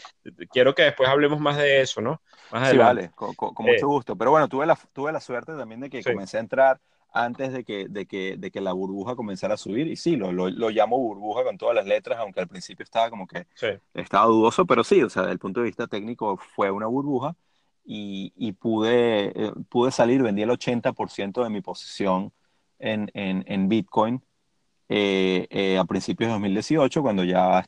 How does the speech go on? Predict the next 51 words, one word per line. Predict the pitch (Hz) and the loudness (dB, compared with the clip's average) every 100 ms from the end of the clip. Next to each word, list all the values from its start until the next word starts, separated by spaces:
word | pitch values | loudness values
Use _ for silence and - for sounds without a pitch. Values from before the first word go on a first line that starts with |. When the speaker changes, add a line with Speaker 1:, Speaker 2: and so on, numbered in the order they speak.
| - | -6
Speaker 2:
ya | 98 98 90 | 0 2 2
había, | 98 104 110 98 95 _ 101 | 2 2 2 2 0 _ -10
ya | 101 | -8
estaba | - 104 113 | 2 4 4
reventando | 120 101 98 98 113 | 2 -2 -4 -4 -4
la, | 117 95 | -2 -2
la, | 92 92 | -2 -6
la | 92 | -6
burbuja, | 90 92 120 113 | -8 -8 -8 0
ya | 110 | 0
había | 143 147 | 2 2
de | 107 | 2
hecho | 110 135 | -2 -8
tocado, | 101 95 104 113 120 101 - - _ | -8 -2 2 2 0 -4 -8 -20 _
tocado | 101 101 104 107 | -8 0 0 0
techo | 123 117 - | -4 -4 -6
y | 104 | -8
ya | |
estaba | 95 107 107 120 | -6 -2 -2 -2
de | |
vuelta, | 156 160 170 | -4 -6 -6
y | 147 | -8
vendí | 95 95 | -6 -8
el | |
ochenta | 95 107 113 | -8 -6 -6
por | 104 | -6
ciento | 95 104 | -10 -6
de | 110 | -4
la | |
posición, | - 127 127 156 135 | -4 -8 -6 -4 -4
dejé | 92 | -4
un | 92 | -2
veinte | 98 104 - | -2 -2 -2
por | 98 | -4
ciento | 98 95 | -6 -6
allí, | 107 104 107 _ _ _ _ | -4 -4 -6 _ _ _ _
eh, | 98 98 92 90 90 95 90 92 | 0 2 4 2 2 2 0 -2
que | - | -2
todavía | 92 95 92 107 | 0 2 2 2
lo | 113 | 2
tengo | 87 98 107 113 | 2 2 2 0
y | 92 | 0
de | 90 90 | -2 -2
hecho | 87 101 | -6 -6
he | |
comenzado | 107 95 - 95 | -6 -4 0 0
a | |
acumular | 92 98 92 92 | 0 -4 -2 0
nuevamente. | 98 117 175 156 156 165 _ _ _ _ _ _ _ _ - | 0 2 4 2 -2 -10 _ _ _ _ _ _ _ _ 2
Este, | 110 - - 113 104 101 95 95 92 | 2 2 2 2 4 0 0 0 -2
Speaker 1:
Ujú. | 160 | -4